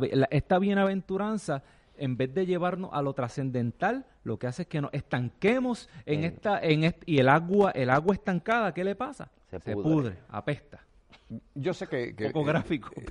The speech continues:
Speaker 1: pero
Speaker 3: se me viene a la mente algo que, que, que lo, lo quiero así soltar tal y como está. Padre,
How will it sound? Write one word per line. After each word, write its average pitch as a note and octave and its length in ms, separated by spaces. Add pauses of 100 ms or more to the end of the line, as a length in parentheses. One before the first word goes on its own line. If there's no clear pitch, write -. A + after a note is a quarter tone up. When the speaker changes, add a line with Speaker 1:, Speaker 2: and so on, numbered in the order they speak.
Speaker 1:
pero A#2+ 240
Speaker 3:
se C3 40
me C#3 180
viene F3 240
a D#3+ 40
la C3+ 100
mente B2+ 240
algo B2+ 220
que, G2 360
que, G#2+ 320
que A2 100
lo, G#2 180
lo G#2 160
quiero B2+ 340
así A#2 320
soltar G#2 480
tal F#2+ 200
y F2+ 40
como D#2 160
está. F2 160
Padre, B2+ 340